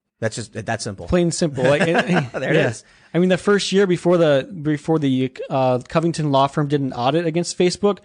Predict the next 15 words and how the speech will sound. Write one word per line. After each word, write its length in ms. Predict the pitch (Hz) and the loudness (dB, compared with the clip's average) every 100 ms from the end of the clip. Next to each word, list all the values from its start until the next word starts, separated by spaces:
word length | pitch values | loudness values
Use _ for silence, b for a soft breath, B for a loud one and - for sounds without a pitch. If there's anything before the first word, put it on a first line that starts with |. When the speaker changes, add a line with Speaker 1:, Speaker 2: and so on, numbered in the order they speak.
| b b - | b b -2
Speaker 2:
they 120 | 160 | 0
were 180 | 160 143 | 2 2
blatant. 460 | 131 135 139 120 | 2 0 0 -2
Every 200 | 139 196 | 0 0
time 220 | 208 233 | 2 0
Trump 380 | 202 - 175 175 | -2 0 0 2
gave 160 | 190 180 | 0 0
a 40 | |
speech, 540 | 143 - 135 220 - 254 | 0 -2 -2 -2 -6 -4
even 220 | 185 202 | 0 0
the 40 | |
State 220 | 175 190 | 0 2
of 60 | 185 | 2
the 80 | 147 | 2
Union, 420 | 139 156 220 262 | 0 0 0 -2